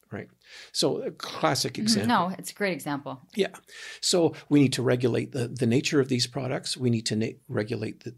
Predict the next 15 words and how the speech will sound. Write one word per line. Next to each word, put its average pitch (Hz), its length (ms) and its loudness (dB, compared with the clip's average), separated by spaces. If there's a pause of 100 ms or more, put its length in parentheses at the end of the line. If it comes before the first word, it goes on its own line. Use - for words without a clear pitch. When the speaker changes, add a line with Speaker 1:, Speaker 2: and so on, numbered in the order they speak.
Speaker 1:
the - 320 -6
marketing 127 580 2
and 113 80 0
the 107 120 0
advertising 143 640 -4
of 135 80 -4
these 131 160 -6
products. 147 440 -8
We 123 80 -4
need 117 160 -6
to 120 120 -8
regulate 117 440 -6
where 117 140 0
they're 107 160 -4
sold. 120 540 -4